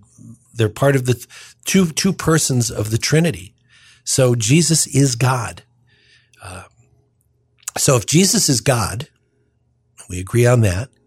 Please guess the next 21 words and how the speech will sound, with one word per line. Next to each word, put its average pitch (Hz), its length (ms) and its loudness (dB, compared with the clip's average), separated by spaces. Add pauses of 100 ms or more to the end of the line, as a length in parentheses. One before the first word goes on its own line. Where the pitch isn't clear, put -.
(560)
and 113 160 2
Mary's 160 360 4
the 131 60 0
mother 117 260 2
of 98 100 -2
Jesus, 127 640 -2 (920)
we 92 140 -2
agree 113 260 4
on 143 200 4
that, 135 380 2 (1040)
well, 143 140 2
then 156 340 2
by 143 360 0
default, 185 460 0
that 135 160 -6
makes 185 300 0
Mary 165 260 0
the 135 120 2
mother 143 400 2
of 131 140 -2
God. 196 440 -4